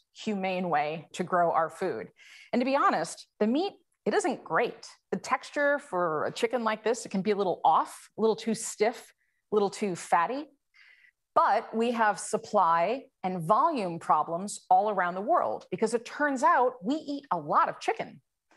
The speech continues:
For those of you located in Hong Kong, you eat an average of twenty-three kilograms of chicken every year.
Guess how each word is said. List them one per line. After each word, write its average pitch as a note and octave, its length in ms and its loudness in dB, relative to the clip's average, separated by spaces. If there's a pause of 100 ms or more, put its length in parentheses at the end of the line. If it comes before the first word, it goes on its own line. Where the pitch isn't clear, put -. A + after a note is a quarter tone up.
(480)
For B3+ 80 4
those D4+ 240 2
of C#4 80 0
you C#4+ 100 0
located A#3+ 500 2
in F3+ 100 -6
Hong C#4+ 300 2
Kong, D#3+ 540 0
you B3+ 160 0
eat C4+ 140 0
an G#3+ 180 -2
average A3+ 480 2
of E3+ 240 0
twenty-three C4+ 580 -2
kilograms F3 680 -2
of - 140 -18
chicken D#3+ 440 -4 (300)
every G3+ 260 0
year. F3+ 420 -2